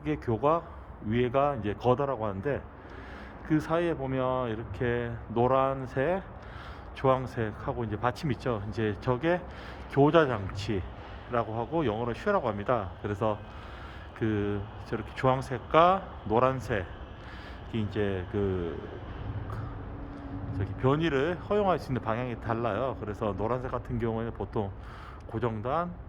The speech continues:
그 다음에 이제 주황색은 사이드에 있기 때문에 한쪽으로만 움직이는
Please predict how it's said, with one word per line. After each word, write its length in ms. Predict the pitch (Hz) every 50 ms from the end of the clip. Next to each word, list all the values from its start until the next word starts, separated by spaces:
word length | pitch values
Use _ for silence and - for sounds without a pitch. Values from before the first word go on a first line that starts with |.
| - -
그 100 | - 104
다음에 280 | 104 104 101 98 98
이제 200 | 95 87 90 90 90 - - -
주황색은 680 | - 127 120 117 123 117 - 120 113 120 156 165 165
사이드에 360 | 160 - 185 180 175 170 151 123
있기 220 | 104 - - -
때문에 540 | - - 113 113 110 107 104 107 110 107 101 95 - - - - - - - - -
한쪽으로만 520 | - 180 175 - 190 170 160 139 120 104
움직이는 500 | 95 98 92 107 98 107 101 95 92 92